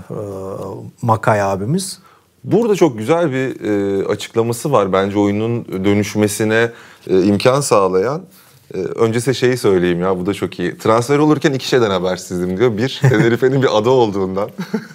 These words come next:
Speaker 2: E, iki, işte, e, Haykens'in Real Madrid'e gideceğini bilmiyordum diyor. Muhtemelen biliyor olsa gitmezdi. Ama lig biraz sert geliyor, e, doğal olarak İspanya Ligi. Ve şundan bahsediyor. "İspanya'ya geldikten sonra, Tenerife'ye geldikten sonra,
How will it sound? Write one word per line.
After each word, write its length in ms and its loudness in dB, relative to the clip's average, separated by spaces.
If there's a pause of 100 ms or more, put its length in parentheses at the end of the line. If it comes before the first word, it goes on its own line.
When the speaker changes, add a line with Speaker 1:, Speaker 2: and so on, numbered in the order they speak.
(840)
Speaker 2:
E, 180 4
iki, 580 -2
işte, 240 -4
e, 540 2
Haykens'in 580 0
Real 220 2
Madrid'e 280 0
gideceğini 400 -2
bilmiyordum 420 0
diyor. 120 -2
Muhtemelen 540 2
biliyor 260 2
olsa 180 -2
gitmezdi. 680 -2 (500)
Ama 300 4
lig 340 -2
biraz 220 2
sert 320 -4
geliyor, 520 0 (100)
e, 320 -2
doğal 240 4
olarak 300 -4
İspanya 440 -2
Ligi. 280 0 (420)
Ve 80 4
şundan 380 0
bahsediyor. 640 -2 (120)
"İspanya'ya 460 0
geldikten 440 -2
sonra, 200 0
Tenerife'ye 440 0
geldikten 520 0
sonra, 540 -2